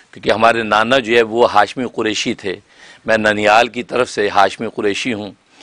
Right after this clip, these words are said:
और हुसैनी सैयद हूँ। और जो मेरे नाना जो हुसैनी सैयद थे और ये हमारी खाला जो है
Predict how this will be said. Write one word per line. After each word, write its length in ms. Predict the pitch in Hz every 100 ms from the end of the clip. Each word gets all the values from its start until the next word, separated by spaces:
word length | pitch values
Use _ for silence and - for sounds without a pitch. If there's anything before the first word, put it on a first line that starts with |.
| - -
और 200 | 104 110
हुसैनी 480 | 104 107 120 120 123
सैयद 380 | - 101 92 82
हूँ। 100 | 80 _ _ _ _ _ 104 98 - -
और 180 | 104 101
जो 160 | 107
मेरे 220 | 101 107 104
नाना 300 | 104 107 107
जो 180 | 104
हुसैनी 400 | 92 87 104 107 101
सैयद 340 | 107 101 110 -
थे 160 | 110 104 - - -
और 160 | 98 104
ये 160 | 104
हमारी 320 | 95 101 98
खाला 340 | 98 98 98 104
जो 180 | 90
है 120 | 90